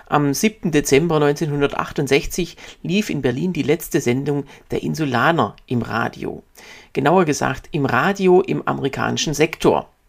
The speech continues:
rias. Diese Kabarettsendung unter Leitung von Günter Neumann,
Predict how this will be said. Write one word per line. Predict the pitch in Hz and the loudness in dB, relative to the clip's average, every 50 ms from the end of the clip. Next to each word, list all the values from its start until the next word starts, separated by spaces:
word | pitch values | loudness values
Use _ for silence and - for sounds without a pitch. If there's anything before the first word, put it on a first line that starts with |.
| _ _ - 127 | _ _ -8 -2
rias. | 139 151 175 165 - - - - - - - _ - - - - - - - - _ - | 2 4 4 4 4 2 -2 -6 -8 -10 -12 _ -20 -20 -20 -18 -18 -20 -20 -20 _ -6
Diese | - 175 170 - 175 | -4 -2 2 2 2
Kabarettsendung | - - 165 165 156 170 196 196 - 208 196 196 196 190 | 2 2 0 0 2 0 0 2 4 4 4 4 4 2
unter | - 180 175 156 | 2 2 2 2
Leitung | 135 131 139 170 170 190 156 | 4 4 4 2 2 -2 -2
von | - 160 151 143 | 0 0 0 0
Günter | 147 180 - - 170 | -2 -2 2 2 2
Neumann, | 147 131 127 143 202 226 196 127 123 160 190 202 | 2 4 4 4 4 6 4 4 2 0 0 -4